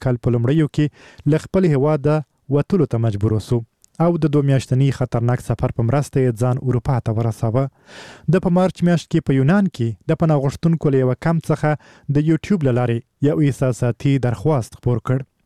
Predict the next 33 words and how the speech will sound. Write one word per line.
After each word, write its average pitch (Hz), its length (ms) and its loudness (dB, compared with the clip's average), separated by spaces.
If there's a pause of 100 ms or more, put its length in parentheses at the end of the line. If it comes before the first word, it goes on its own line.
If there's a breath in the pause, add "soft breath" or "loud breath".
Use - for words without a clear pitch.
(200)
په 165 120 2
هغه 151 180 0
کې 160 280 -2
د 143 100 2
لیتوانیا 135 400 0
له 123 120 2
ولسمشر 139 560 0
څخه 143 260 -2
د 113 160 -2
پناه 113 180 0 (120)
غوښتنه 117 420 -2
کړې 120 240 0
وه. 139 80 0 (840 loud breath)
ډیجیټل 185 500 2
ژورنال 156 360 0
خپرونې 143 420 0
د 131 120 0
لیتوانیا 127 420 0
د 117 140 -2
کورنیو 117 380 0
چارو 117 220 0
وزیر 110 400 0
وینا 120 320 2
هم 160 200 2
راخیستې 143 400 0 (100)
چې 131 120 0
د 127 140 0
فرانسې 123 420 -2
خبري 123 300 0
اژانس 127 340 -2
ته 131 160 2
ویلي، 139 320 2 (440)
چارواکو 135 500 0